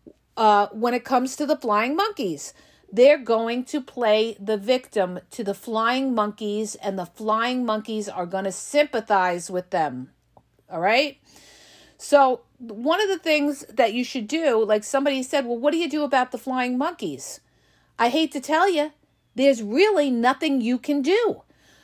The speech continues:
because these people are close to the narcissist. Like I said, it could be their mother. It could be their father. It could be their close sister or brother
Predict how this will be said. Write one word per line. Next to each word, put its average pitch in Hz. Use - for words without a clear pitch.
because 262
these 403
people 277
are 277
close 240
to 330
the 339
narcissist. 381
Like 220
I 277
said, 311
it 233
could 240
be 269
their 285
mother. 294
It -
could 202
be 220
their 277
father. 349
It 208
could 214
be 233
their 233
close 294
sister 403
or 339
brother 269